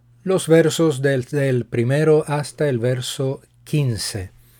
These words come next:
leyendo de la traducción de la Biblia Reina Valera Contemporánea.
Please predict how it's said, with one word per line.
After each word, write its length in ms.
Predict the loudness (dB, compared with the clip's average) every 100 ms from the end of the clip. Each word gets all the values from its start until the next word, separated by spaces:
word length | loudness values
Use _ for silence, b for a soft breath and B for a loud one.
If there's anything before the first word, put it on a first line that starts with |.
| b b b b b b -4
leyendo 480 | 0 2 4 4 4
de 120 | 4
la 160 | 2 2
traducción 600 | 0 0 -2 0 0 2
de 100 | 2
la 100 | 4
Biblia 460 | 2 0 0 -2
Reina 640 | -4 0 2 2 0 -2 -4
Valera 720 | -4 -2 0 0 -2 -4 -10 -6
Contemporánea. 1120 | -4 -2 -2 -4 -2 -4 -2 -6 -10 -12